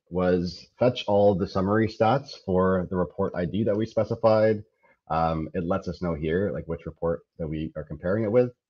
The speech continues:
So in this case, we're now re-, comparing report two with report one, and it will give you some, uh, input on how the trends are, are looking, uh, for every single, uh, summary stat metric that we have here.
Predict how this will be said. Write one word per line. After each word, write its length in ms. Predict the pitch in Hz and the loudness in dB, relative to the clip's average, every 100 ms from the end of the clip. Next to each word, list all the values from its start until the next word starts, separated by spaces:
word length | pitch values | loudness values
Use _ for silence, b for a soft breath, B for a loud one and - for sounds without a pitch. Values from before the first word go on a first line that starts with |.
| _ | _
So 80 | 85 | -8
in 80 | 78 | -6
this 160 | 78 - | -8 -8
case, 260 | 82 78 | -12 -10
we're 80 | 78 | -10
now 140 | 71 | -8
re-, 140 | 76 73 _ _ _ _ | -8 -10 _ _ _ _
comparing 580 | 82 80 80 78 71 71 - _ | -10 -4 -2 -2 -6 -12 -16 _
report 300 | - - - | -10 -6 -4
two 280 | - 127 117 82 | 0 0 0 -6
with 120 | 78 | -8
report 340 | 76 - - | -6 -4 -2
one, 340 | 113 123 123 113 _ _ b b b b - | 0 0 -2 -8 _ _ b b b b -4
and 320 | 92 92 92 | 0 0 0
it 80 | 104 | 2
will 140 | 104 107 | 2 4
give 200 | 110 107 | 4 2
you 100 | 101 | 2
some, 580 | 95 101 98 92 90 - _ | 2 2 2 0 0 -4 _
uh, 340 | 90 82 80 76 - | -6 -4 -4 -6 -10
input 400 | 82 87 87 78 - 80 | -12 -8 -4 -4 -6 -10
on 400 | 80 76 73 - | -8 -8 -10 -10
how 120 | - | -6
the 80 | 82 | -6
trends 420 | - 80 73 71 | -6 -6 -6 -8
are, 240 | 58 78 - | -6 -6 -4
are 100 | 76 | -6
looking, 420 | 69 - 64 65 _ 60 | -8 -8 -10 -12 _ -12
uh, 100 | 65 | -10
for 100 | - | -6
every 220 | 71 69 69 | -4 -4 -8
single, 460 | 71 65 60 62 - _ _ _ _ - | -10 -6 -6 -8 -14 _ _ _ _ -14
uh, 80 | - | -8
summary 360 | 78 69 65 | -6 -6 -8
stat 240 | - - - | -8 -8 -8
metric 280 | - - | -12 -12
that 100 | - | -10
we 100 | 55 | -10
have 200 | 62 50 - | -10 -12 -10
here. 220 | 50 | -12